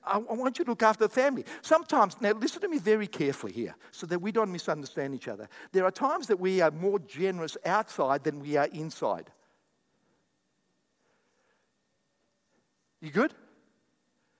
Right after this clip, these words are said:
Smile. Do, do you know, um, married couples, do you realize that you,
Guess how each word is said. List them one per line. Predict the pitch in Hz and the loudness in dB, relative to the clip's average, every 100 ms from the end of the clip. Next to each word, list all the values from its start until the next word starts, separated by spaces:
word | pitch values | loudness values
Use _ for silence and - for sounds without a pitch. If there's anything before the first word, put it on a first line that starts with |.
| _ _ _ _ _ _ _ _ _ _ _ | _ _ _ _ _ _ _ _ _ _ _
Smile. | - 214 135 85 - - _ _ _ _ _ _ _ _ _ _ _ - _ _ _ 143 | -2 2 2 0 -8 -20 _ _ _ _ _ _ _ _ _ _ _ -20 _ _ _ -10
Do, | 226 | -6
do | - | -2
you | 392 | -2
know, | - | 2
um, | 190 185 - | 2 0 0
married | 185 202 202 | 2 2 0
couples, | - 170 127 110 - | 0 0 0 -12 -10
do | 196 | -6
you | 285 | -6
realize | 226 202 185 113 - 170 - _ _ _ _ _ _ _ _ _ _ _ _ _ _ _ - | -4 0 2 2 0 -6 -14 _ _ _ _ _ _ _ _ _ _ _ _ _ _ _ -6
that | 165 | -6
you, | - | -6